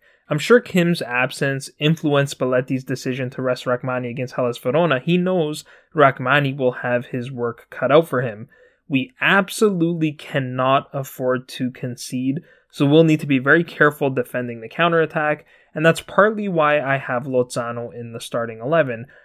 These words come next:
I'm not sure if I mentioned this previously, but one thing that stood out to me in the first leg was how Lozano dropped very deep instead of pressing when Milan had the ball. Instead, Elmas, Kvara, and Zielinski did the pressing,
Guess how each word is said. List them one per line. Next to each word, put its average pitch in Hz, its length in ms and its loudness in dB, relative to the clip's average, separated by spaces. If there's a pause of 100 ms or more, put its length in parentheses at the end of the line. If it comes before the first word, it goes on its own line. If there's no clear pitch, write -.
I'm 165 120 0
not 226 160 6
sure 254 140 6
if 233 100 4
I 202 80 4
mentioned 160 380 0
this 123 100 -8
previously, 160 560 -2
but 131 160 0
one 190 260 -2
thing 247 140 -2
that 226 180 -2
stood 160 200 2
out 147 200 4
to - 80 -10
me 139 160 -4
in 135 80 -4
the 123 100 -6
first 131 360 -4
leg 156 360 2 (260)
was 143 180 0
how 147 180 4
Lozano 151 640 0
dropped 156 320 2
very 147 400 0
deep 143 480 -4
instead 135 520 0
of - 180 -4
pressing 139 440 -4
when 127 220 -6
Milan 123 420 -6
had 120 220 -8
the 120 80 -4
ball. 120 380 -4 (260)
Instead, 180 840 0 (100)
Elmas, 180 560 -2
Kvara, 147 680 2
and 131 160 -6
Zielinski 151 540 0
did 135 180 0
the 131 80 2
pressing, 127 580 -4